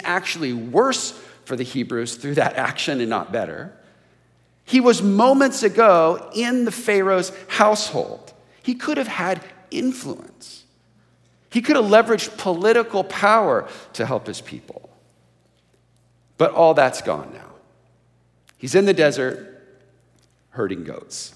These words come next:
How would that feel? Well, we get a little indication when Moses names his son Gershom,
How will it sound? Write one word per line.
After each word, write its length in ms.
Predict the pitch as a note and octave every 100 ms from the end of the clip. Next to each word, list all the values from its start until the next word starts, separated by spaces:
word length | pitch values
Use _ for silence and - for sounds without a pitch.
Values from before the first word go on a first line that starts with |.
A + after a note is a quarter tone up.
| _ _ _ _ _ _ _ _
How 380 | - A3 A3+ A3
would 120 | G3+
that 240 | F3+ G3 -
feel? 500 | G#3 A#3 D2 - - - _ _ _ _ _ _ _ -
Well, 140 | F#3
we 40 | F#3+
get 140 | G#3+
a 40 |
little 260 | G#3 B3+ C#4+
indication 760 | A#3 G3 G#3+ F#3 - F3+ F#3+ - - - -
when 520 | - F3 F3 E3+ E3 - - - -
Moses 540 | E3+ G3+ G3+ F#3+ -
names 340 | E3+ E3+ D#3
his 180 | - D3
son 480 | - G#3 E3 - - - - _ _
Gershom, 680 | D3 C3+ - C3 G2 -